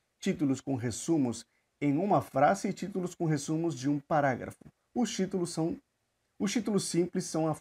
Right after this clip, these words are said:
forma mais fácil de apresentar a notícia. É feita apenas com um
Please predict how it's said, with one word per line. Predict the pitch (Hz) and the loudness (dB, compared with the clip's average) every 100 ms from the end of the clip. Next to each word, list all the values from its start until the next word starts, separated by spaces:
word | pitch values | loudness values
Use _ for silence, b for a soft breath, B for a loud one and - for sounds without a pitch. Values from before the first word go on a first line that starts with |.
| _ | _
forma | 170 185 185 | -2 0 2
mais | 143 165 240 - - | 2 2 0 -4 2
fácil | 165 190 156 | 2 2 -2
de | 143 | -2
apresentar | - 156 170 151 139 139 | 0 -2 0 -2 2 0
a | |
notícia. | 147 139 - - 196 - 110 113 _ _ _ | 0 -6 -8 -4 -4 -4 -8 -10 _ _ _
É | - 135 | -2 -2
feita | - - 156 139 117 | -2 0 2 2 0
apenas | 113 - 160 170 175 - - _ _ | -2 -2 -2 -2 -2 -6 -16 _ _
com | 170 165 - | -2 -2 -2
um | 196 208 | -4 -4